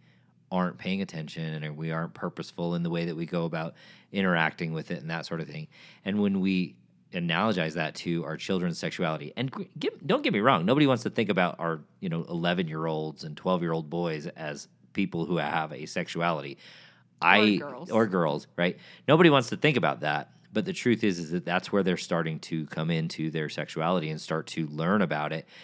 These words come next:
Speaker 1: And if all we ever did was talk about, "Hey, porn is bad, porn is sex, and also it's scary and dangerous and disgusting. And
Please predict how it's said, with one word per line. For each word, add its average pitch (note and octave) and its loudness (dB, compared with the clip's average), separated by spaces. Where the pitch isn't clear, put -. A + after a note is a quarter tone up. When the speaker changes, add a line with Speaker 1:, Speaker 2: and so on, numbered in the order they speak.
Speaker 1:
And F2+ 2
if F2 -2
all F#2+ 4
we F#2 4
ever D2+ -4
did F2 0
was E2 -6
talk E2 -2
about, D#2+ -4
"Hey, F2 0
porn A2 4
is G#2 -2
bad, E2 4
porn G2 2
is E2+ 2
sex, - 0
and E2+ 0
also F2+ 2
it's F2+ -4
scary F2+ 2
and D#2 -4
dangerous E2+ 0
and E2 -6
disgusting. D2+ -2
And E2 -2